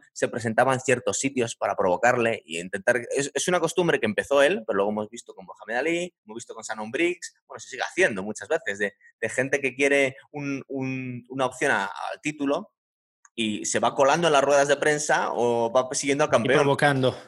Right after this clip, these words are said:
Speaker 1: Provocando. Pues esto lo empezó a hacer Jack Johnson en este momento. Pero no le quedaba otra. Era la única forma de, de presionar a, a los medios de comunicación y, y a la población ma-,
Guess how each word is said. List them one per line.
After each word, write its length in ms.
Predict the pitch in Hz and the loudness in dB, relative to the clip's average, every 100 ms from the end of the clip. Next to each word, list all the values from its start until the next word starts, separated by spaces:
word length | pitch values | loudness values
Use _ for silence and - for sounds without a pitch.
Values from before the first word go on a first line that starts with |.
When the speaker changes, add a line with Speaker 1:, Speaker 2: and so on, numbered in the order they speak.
| _ _ _ _ - | _ _ _ _ -6
Speaker 1:
Provocando. 500 | 113 113 135 131 117 | -4 0 0 0 -4
Pues 140 | 123 | -6
esto 200 | 139 160 | -2 0
lo 60 | 151 | 0
empezó 220 | 143 147 | -2 -2
a 20 | |
hacer 160 | 143 135 | -2 0
Jack 160 | 131 123 | 0 2
Johnson 300 | 127 120 110 | -2 -2 -4
en 60 | |
este 140 | 110 110 | -4 -2
momento. 380 | 98 95 92 - - | -2 -2 -6 -8 -2
Pero 100 | 139 | 0
no 140 | 127 | 2
le 80 | 127 | 2
quedaba 220 | 123 117 | 4 6
otra. 220 | 139 156 127 | 6 6 4
Era 80 | 131 | 4
la 40 | |
única 220 | 147 139 | 2 0
forma 340 | 135 151 143 - - - - | 0 -2 -2 -4 -14 -6 2
de, 340 | 123 120 - - | 2 2 -4 -10
de 300 | 110 - 110 | -6 -4 -4
presionar 400 | 113 117 127 147 | -4 0 2 4
a, 80 | |
a 340 | 131 117 110 110 | 4 2 0 0
los 160 | 110 | 0
medios 220 | 123 135 135 | 0 0 0
de 80 | |
comunicación 500 | 139 139 135 131 160 | -2 -2 0 0 0
y, 140 | 143 127 | -4 -4
y 60 | 110 | -2
a 60 | |
la 100 | 98 | -2
población 380 | 107 110 101 135 | 0 -4 -4 -6
ma-, 140 | 139 | -4